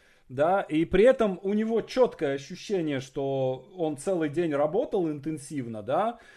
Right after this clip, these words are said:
э, и ты выходишь с гудящей головой от, от, от всей этой херни, которую тебе в мозг, э, заливали,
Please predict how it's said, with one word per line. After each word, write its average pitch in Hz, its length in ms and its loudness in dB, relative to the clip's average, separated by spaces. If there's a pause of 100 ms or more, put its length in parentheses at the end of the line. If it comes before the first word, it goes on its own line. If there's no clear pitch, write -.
(220)
э, 143 280 0
и 160 80 -2
ты 220 120 -4
выходишь 202 380 -4
с 131 100 -8
гудящей 180 540 0
головой 180 520 2
от, 180 180 0
от, - 340 -6
от 151 180 -2
всей 196 160 -4
этой 135 120 -4
херни, 185 500 0
которую 139 380 -4
тебе 147 180 -4
в 117 160 -12
мозг, 160 380 -4
э, 120 960 -4
заливали, 156 840 -2